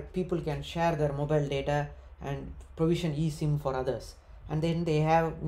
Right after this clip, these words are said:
this month the launch of Dent Gigastore. So Dent Gigastore would be a pretty good, awesome portal for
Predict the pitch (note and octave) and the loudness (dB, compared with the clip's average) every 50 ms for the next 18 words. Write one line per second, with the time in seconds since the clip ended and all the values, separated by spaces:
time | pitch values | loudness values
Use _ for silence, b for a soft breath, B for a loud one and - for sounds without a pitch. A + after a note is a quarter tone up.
0 | D3 C#3+ E3+ E3+ E3+ - D#3+ D3+ E3 D#3+ D3 - - - - - - C#3 C#3 C#3+ | 0 4 4 4 4 2 0 0 0 0 -2 -6 -10 -14 -12 -8 -6 -2 0 2
1 | D#3 E3+ F3 D#3+ - D3+ C#3 C3 C3+ - D#3+ E3 D#3+ - - C#3+ D3 C#3+ E3 D#3+ | 4 4 2 2 0 0 -2 0 0 0 0 0 0 -4 -4 -4 -2 0 0 0
2 | - - - F3+ G3+ A#3+ - - B B B B B B B B - F#3 D#3+ A3 | 0 -2 0 0 2 2 0 -2 B B B B B B B B 2 4 6 6
3 | C4 C4+ - F#3 A#3 A3+ A#3+ - - - A3 G3+ F#3 F3+ F#3 E3+ E3+ G3 F#3+ F3+ | 6 6 4 2 2 4 2 2 4 6 6 6 6 6 4 4 6 8 8 8
4 | - - - - - B3 C#4 C#4 D#4 G#3+ F#3+ A3+ A3+ G3 - - - - - - | 6 4 -2 -4 0 0 2 2 2 0 2 2 2 2 -2 -8 -14 -14 -6 0
5 | E3 F3 F#3+ F#3 - F#3+ F3+ E3+ D#3+ D#3 - - - - F#3 F3+ F3+ F3+ F3+ E3 | 4 4 4 6 4 4 2 2 2 -2 -4 -6 -2 2 4 4 4 4 2 2
6 | D#3+ D3 - - D3+ D3 D3+ D3 D3 C#3+ C#3+ | 0 0 0 2 4 4 6 6 4 4 2